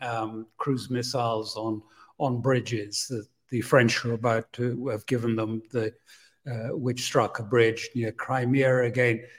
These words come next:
This sort of, um, if you like, remote Cold War. I, first of all, I don't think it's gonna work. The Russians will retaliate, and the Russians will escalate if they do this. And I think this is the big thing we have to watch,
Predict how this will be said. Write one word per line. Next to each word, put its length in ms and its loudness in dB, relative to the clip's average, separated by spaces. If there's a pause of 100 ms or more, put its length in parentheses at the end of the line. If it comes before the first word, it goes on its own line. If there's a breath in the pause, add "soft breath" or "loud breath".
(220 loud breath)
This 380 4
sort 280 8
of, 300 2 (580)
um, 360 -6 (340)
if 240 -6
you 120 -2
like, 360 -2
remote 320 0 (240)
Cold 340 -6
War. 340 -2 (180 loud breath)
I, 340 4
first 300 4
of 80 4
all, 120 8
I 60 4
don't 200 2
think 120 2
it's 140 -4
gonna 180 -2
work. 420 -4 (140)
The 100 0
Russians 600 -2
will 160 -4
retaliate, 600 2 (280 loud breath)
and 140 4
the 80 4
Russians 520 6
will 440 10
escalate 480 4 (600)
if 180 -14
they 440 -2
do 140 -4
this. 260 -8
And 120 -4
I 80 0
think 260 2
this 220 2
is 180 0
the 100 0
big 260 2
thing 260 4
we 140 -2
have 260 -6
to 60 -18
watch, 360 -6